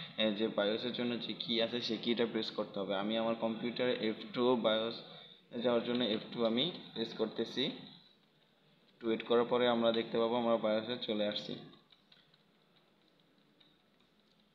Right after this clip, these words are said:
তো আপনারা দেখতে পাচ্ছেন এখানে আমি,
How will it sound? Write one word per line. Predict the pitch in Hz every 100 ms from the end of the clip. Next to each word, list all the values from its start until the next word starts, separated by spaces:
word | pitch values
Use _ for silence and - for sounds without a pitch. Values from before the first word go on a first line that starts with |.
| _ _ _ _ _ _ - _
তো | 107
আপনারা | 113 113
দেখতে | 110 110 120
পাচ্ছেন | 120 120 120
এখানে | 113 113 113
আমি, | 110 113 147